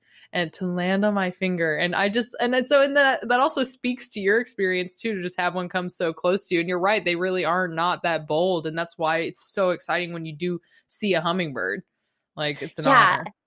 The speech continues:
Speaker 2: Definitely. And the, and the other story that makes me think of too is for,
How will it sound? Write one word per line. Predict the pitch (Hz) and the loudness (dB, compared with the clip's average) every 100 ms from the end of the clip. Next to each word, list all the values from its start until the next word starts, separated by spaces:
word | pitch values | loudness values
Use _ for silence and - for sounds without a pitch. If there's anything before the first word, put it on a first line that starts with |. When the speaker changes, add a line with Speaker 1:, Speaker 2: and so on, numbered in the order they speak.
| _ _ - - _ - - _ _ - | _ _ -20 -20 _ -20 -20 _ _ 0
Speaker 2:
Definitely. | 226 254 233 220 196 180 | 4 4 4 2 2 4
And | 214 | 6
the, | 220 | 6
and | 226 | 6
the | 220 | 4
other | 247 294 330 254 | 4 2 -2 -4
story | - - 208 226 | -8 -6 0 2
that | 220 | 2
makes | 202 185 | 0 -4
me | 180 | -8
think | - 165 185 | -4 -2 0
of | 175 | -2
too | - 175 180 180 | -2 0 2 4
is | 170 165 - | 2 0 0
for, | 180 175 165 | 4 6 6